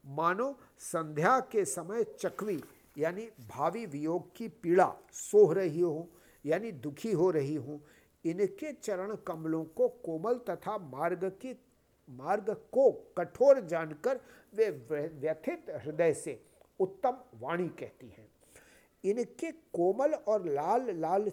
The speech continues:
चरणों यानी तलवों को छूते ही पृथ्वी वैसे ही सकुचा जाती है, जैसे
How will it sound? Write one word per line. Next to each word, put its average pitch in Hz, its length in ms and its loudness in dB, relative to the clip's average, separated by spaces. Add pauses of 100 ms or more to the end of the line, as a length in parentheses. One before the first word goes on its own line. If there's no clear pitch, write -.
(120)
चरणों 165 400 -2 (100)
यानी 185 220 -2
तलवों 185 500 2
को 226 220 2
छूते 170 540 -4
ही 202 180 -2
पृथ्वी 247 600 -10
वैसे 160 520 0
ही 196 260 0
सकुचा 165 640 -4
जाती 143 460 -4
है, 196 280 -2
जैसे 147 560 -2